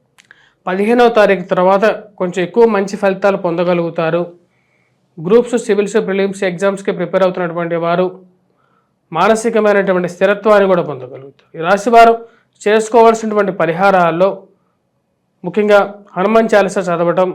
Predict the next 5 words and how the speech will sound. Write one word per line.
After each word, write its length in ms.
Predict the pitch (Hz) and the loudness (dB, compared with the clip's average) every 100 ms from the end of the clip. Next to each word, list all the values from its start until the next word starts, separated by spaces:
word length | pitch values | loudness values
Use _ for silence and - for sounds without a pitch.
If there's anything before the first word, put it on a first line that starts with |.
| 160 | -6
హనుమాన్ 360 | 170 190 208 208 202 | -4 0 0 0 0
చాలీసా 400 | 185 185 185 185 170 | 0 0 0 -4 -2
చదవటం, 440 | 151 170 185 220 247 - _ _ _ _ | -4 0 2 2 -2 -8 _ _ _ _
సింధూరాన్ని 560 | - 196 233 220 214 190 151 - _ | -10 -2 2 4 2 0 -6 -14 _
ధరించటం 540 | 156 185 196 202 208 | -4 -4 -2 -2 0